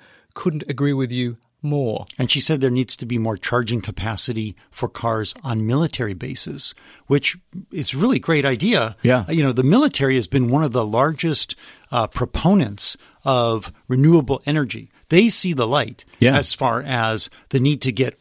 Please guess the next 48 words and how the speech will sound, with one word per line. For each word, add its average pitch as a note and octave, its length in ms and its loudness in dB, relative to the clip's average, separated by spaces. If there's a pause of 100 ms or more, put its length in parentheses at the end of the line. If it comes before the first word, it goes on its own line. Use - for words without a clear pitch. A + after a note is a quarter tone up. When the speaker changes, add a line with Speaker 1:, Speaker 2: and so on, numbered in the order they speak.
Speaker 2:
off D3 260 2
of C#3 100 -2
fuel C3+ 400 2
and A#2+ 100 -2
energy. B2+ 540 0 (400)
Coming D3 280 2
from C3 200 -2
the G#2 60 -4
sun D3 540 2
or B2 180 0
wind A#2+ 460 2 (240)
is B2 160 -2
much D#3+ 300 4
easier C#3 340 0
because B2 300 -4
you E3 40 2
don't D#3 120 2
have D#3+ 120 0
to D#3 80 0
de-, B2+ 140 0 (120)
you D3 120 -4
don't D3 180 0
have C#3+ 100 -2
to, G2+ 60 -16 (200)
you D3+ 80 -4
know, A#2+ 120 -2
bring D3 400 2
the E3+ 80 2
stuff E3+ 320 0
in. F#3+ 180 0
You B2+ 60 0
don't C#3 160 -4
have C3+ 140 -6
to C#3 100 -6
dedicate B2+ 520 -2
resources C#3+ 540 -4
to - 120 -10
that. A2+ 240 -2 (380)
And C#3 240 2
I C#3 120 -6
would F3 140 -2
like D#3+ 140 -2
to C3 80 -6
see - 160 -4
the C#3 80 2
military C#3 480 0
maybe C3+ 280 0
promote C#3 760 -2